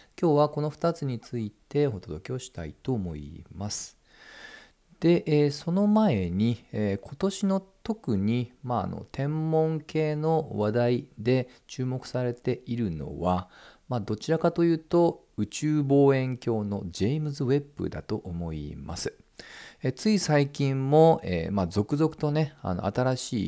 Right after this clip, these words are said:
い映像を届けてくれるんですが、ついに太陽系外惑星の撮影にも成功して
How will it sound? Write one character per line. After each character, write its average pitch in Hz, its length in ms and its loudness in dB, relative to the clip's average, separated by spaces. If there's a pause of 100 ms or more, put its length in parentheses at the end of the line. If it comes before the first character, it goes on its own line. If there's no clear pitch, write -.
い - 80 -18
映 101 200 2
像 104 240 2
を 101 60 0
届 110 240 -4
け 98 60 2
て 87 60 -2
く - 100 -10
れ 90 60 -4
る 95 80 -4
ん 82 40 -8
で - 100 -12
す - 160 -14
が、 98 180 -2
つ - 320 -2
い 151 120 2
に 151 320 -2 (260)
太 135 200 -2
陽 151 440 2
系 143 300 2
外 107 480 2 (100)
惑 90 320 -6
星 110 300 -4
の 147 120 -4
撮 - 320 -8
影 92 140 -2
に 151 100 -2
も 120 120 -2
成 80 280 -6
功 85 200 -8
し - 80 -10
て - 280 -4